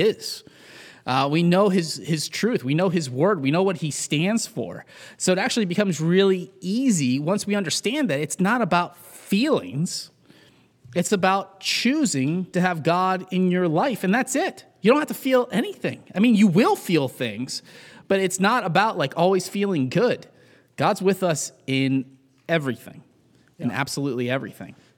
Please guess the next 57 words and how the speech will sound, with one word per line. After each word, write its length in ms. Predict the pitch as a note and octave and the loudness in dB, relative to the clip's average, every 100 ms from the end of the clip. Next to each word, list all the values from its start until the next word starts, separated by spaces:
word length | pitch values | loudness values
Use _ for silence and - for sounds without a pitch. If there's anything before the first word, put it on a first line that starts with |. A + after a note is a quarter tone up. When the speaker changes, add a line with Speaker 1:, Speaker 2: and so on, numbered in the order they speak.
| _ _ _ | _ _ _
Speaker 2:
So 120 | - F3+ | -6 -2
I've 80 | |
got 160 | G#3 F3+ | -2 -4
three 400 | - G3+ A3 A#3 | -6 0 4 4
practical 480 | - F3+ - D#3+ D3 | 2 0 0 -4 -2
things 240 | D#3+ B2+ | -2 -4
for 80 | - | -6
this 120 | A2 - | -12 2
Speaker 1:
Oh, 60 | |
I'm 140 | E3 F#3+ | 4 4
Speaker 2:
question. 20 | |
Speaker 1:
sorry, 260 | - D3 B2 | 2 2 4
Speaker 2:
Or, 60 | |
Speaker 1:
buddy. 200 | B2 B2+ | 2 2
I 40 | C#3+ | 4
didn't 120 | B3+ | 4
Speaker 2:
no, 40 | - | 4
Speaker 1:
realize. 220 | C3 D3 | 4 4
Speaker 2:
no, 160 | B3 | 4
we're 100 | F#3 | 4
good. 260 | E3+ A3 - - - - | 4 2 0 -10 -20 -12
So 180 | - G3+ | 2 4
the 80 | F#3 | 4
first 400 | - A#3 B3 - | 0 0 0 2
thing 180 | G3+ F#3+ | 2 4
I 140 | F3 | 4
have 220 | D3+ D#3+ | 6 4
written 180 | D3+ D3+ | 2 0
here 220 | D3+ C#3+ | 0 0
is 180 | B2+ B2 | -2 -6
slow 960 | - - - C#3 C#3+ D3+ D3+ D#3 D#3 D3+ | -6 -8 -6 0 2 4 4 4 2 0
down. 720 | C3+ C3 A#2 G#2 G2+ G2+ A2+ _ _ _ _ _ _ | 0 0 -2 -6 -8 -12 -12 _ _ _ _ _ _
Slow 380 | - - D3+ D#3+ | -12 -6 0 0
down. 340 | D3+ B2+ G#2+ C#3 | 0 -4 -6 -4
Your, 180 | D#3 | -2
your 160 | E3+ E3 | 0 0
walk 280 | E3 G3 G3+ | 0 -2 0
with 140 | F#3 | -2
God 320 | F3+ E3 E3 | 0 0 0
isn't 440 | D#3+ D3 E3 C#3+ - | -2 -2 -2 -4 -6
like 240 | D3 C#3 | -8 -2
each 220 | E3 - | -2 -2
morning, 320 | D#3+ D3+ D#3+ C3+ | 0 2 0 0
like, 160 | B2+ | -2
"Okay, 220 | C3 C#3 | -4 -4
I 60 | A#2+ | -4
got 160 | C3 A2 | -6 -6
five 260 | D#3+ E3+ | -2 0
minutes. 420 | D#3+ D#3 C#3+ - - | 0 -2 -4 -8 -10
I'm 80 | D3 | -4
gonna 140 | C#3+ C3+ | -2 -2
d-, 300 | C3 - - | -6 -14 -2
read 140 | F3 E3+ | 2 2
my 80 | |
Bible 240 | D#3 D3 C#3+ | 0 -2 -2
real 140 | C#3+ | -4
quick. 400 | C#3 D3+ C#3 - | -2 -4 -4 -8